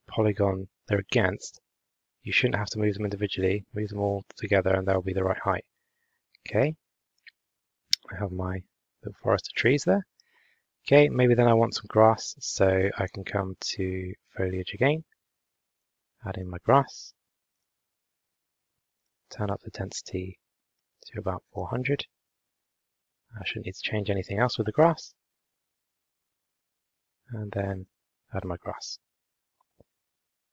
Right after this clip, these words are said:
Okay, a couple of issues with some trees there, but we can, uh, sort that out, uh, manually. Um, then I can play, and you can see the collisions here,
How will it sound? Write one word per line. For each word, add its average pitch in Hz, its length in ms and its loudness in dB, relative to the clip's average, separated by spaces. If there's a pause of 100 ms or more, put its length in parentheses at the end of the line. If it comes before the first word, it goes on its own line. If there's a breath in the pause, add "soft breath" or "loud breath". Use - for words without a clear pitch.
(320)
Okay, 135 440 -2 (400)
a - 40 -4
couple - 220 -2
of 101 60 0
issues 95 260 -2
with 92 80 -4
some 95 180 -4
trees 95 300 -4
there, 92 160 0
but - 140 -6
we 101 100 -2
can, 95 240 -8
uh, 98 220 -8
sort 98 300 0
that 92 120 -4
out, 95 160 -4 (140)
uh, 98 180 -2
manually. 92 420 -6 (760 soft breath)
Um, 104 200 0
then 101 120 0
I 92 40 -2
can 92 140 -8
play, 135 400 4 (380)
and 101 300 -2
you 98 60 -6
can - 120 -12
see 101 300 -2 (100)
the 107 80 -6
collisions 120 800 2 (140)
here, 101 320 0